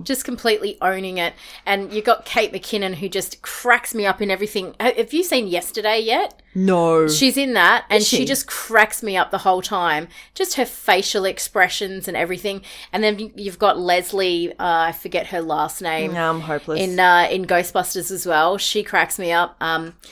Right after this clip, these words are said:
Speaker 1: and then, of course, you've got Kristen, I was gonna say Davis, and I'm pretty sure that's the chick from Sex and the City.
Speaker 2: Yeah, Kristen
Speaker 1: Yeah.
Speaker 2: Davis.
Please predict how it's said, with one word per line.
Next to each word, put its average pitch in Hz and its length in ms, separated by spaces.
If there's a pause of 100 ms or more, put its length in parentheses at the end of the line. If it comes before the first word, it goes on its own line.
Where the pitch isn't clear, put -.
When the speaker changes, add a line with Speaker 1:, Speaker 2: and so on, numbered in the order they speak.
(200)
Speaker 1:
and 180 140
then, 175 100
of 170 80
course, 175 260
you've 175 100
got - 320
Kristen, 190 560 (720)
I - 20
was 254 80
gonna 453 140
say 349 160
Davis, 165 580
and 262 140
I'm 349 100
pretty 370 220
sure 349 200
that's 277 200
the 247 100
chick 214 240
from 208 160
Sex - 320
and 185 80
the 175 60
City. 170 480 (320)
Speaker 2:
Yeah, 165 340 (120)
Kristen 190 380
Speaker 1:
Yeah. 170 240
Speaker 2:
Davis. - 400